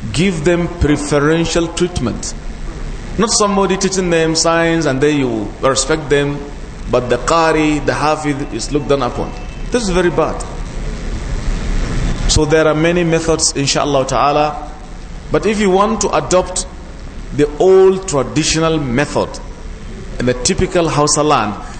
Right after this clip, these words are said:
and this method is not only in Hausa land, it is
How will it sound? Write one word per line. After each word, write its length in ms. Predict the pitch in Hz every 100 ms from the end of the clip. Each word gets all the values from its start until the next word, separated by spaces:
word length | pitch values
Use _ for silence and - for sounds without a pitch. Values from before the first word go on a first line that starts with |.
| - -
and 180 | 190 196
this 160 | 269
method 300 | 202 208 202
is 120 | 170
not 160 | 202 208
only 320 | 185 190 190
in 60 | 151
Hausa 240 | 139 143
land, 220 | 135 113 101 - - - - - - - - -
it 120 | 170
is 220 | 180 -